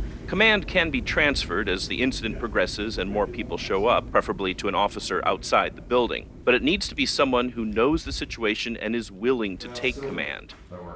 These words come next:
Steve Iam says willingness is key. Based in Missouri, he trains officers around the country.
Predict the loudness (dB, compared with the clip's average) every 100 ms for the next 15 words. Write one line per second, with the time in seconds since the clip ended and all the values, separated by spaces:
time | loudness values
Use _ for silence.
0 | -12 0 2 4 6 6 6 2 0 0
1 | -2 0 2 2 0 -2 -4 -4 -8 -12
2 | -8 -6 -6 -12 -20 -20 -20 _ 0 2
3 | 2 2 2 4 6 6 2 -2 -6 0
4 | 2 2 6 4 4 0 0 -2 2 2
5 | 2 -2 -2 -4 -4 -10 -12